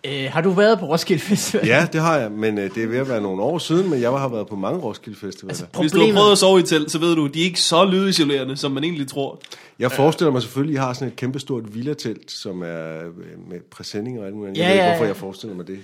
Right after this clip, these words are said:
Speaker 2: Det
Speaker 1: Altså, så blaffer præsendingen jo, så lo-, larmer det.
Speaker 2: Ja,
Speaker 1: Men det er også
Speaker 2: selvfølgelig.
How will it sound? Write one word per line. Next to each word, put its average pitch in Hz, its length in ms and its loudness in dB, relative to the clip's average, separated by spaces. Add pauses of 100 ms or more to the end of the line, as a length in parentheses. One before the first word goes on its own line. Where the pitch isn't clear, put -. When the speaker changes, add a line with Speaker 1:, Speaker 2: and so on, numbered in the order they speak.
(140)
Speaker 2:
Det - 60 -16
Speaker 1:
Altså, 156 180 -6
så 196 160 -4
blaffer 160 400 -2
præsendingen 151 560 -8
jo, 123 120 -12
så 165 200 -14
lo-, 135 260 -10
larmer 135 300 -8
det. 135 100 -12 (180)
Speaker 2:
Ja, - 40 -14 (100)
Speaker 1:
Men 165 100 -6
det 170 80 -4
er 160 40 -2
også 175 160 -4
Speaker 2:
selvfølgelig. 180 460 2